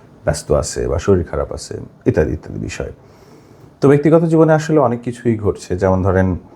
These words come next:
আহ, ছিলাম কোথায়? পাবনাতে, এখন আছি কুমিল্লাতে, বাড়িঘর ছেড়ে অনেক দূরে। এরকম অনেক বিষয়ই চলছে।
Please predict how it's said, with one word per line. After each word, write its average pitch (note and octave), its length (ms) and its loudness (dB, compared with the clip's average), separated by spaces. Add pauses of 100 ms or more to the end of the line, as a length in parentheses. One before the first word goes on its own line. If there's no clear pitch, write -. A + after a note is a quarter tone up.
(380)
আহ, E2+ 160 2
ছিলাম G2 640 2
কোথায়? G2 560 0
পাবনাতে, G2+ 460 0
এখন F#2+ 260 0
আছি F#2+ 220 -2
কুমিল্লাতে, A#2 520 -4
বাড়িঘর F2+ 340 0
ছেড়ে G2 220 -2
অনেক G2 260 0
দূরে। F#2+ 260 0 (1800)
এরকম D3+ 200 4
অনেক C3 280 2
বিষয়ই A2 380 -2
চলছে। - 440 -8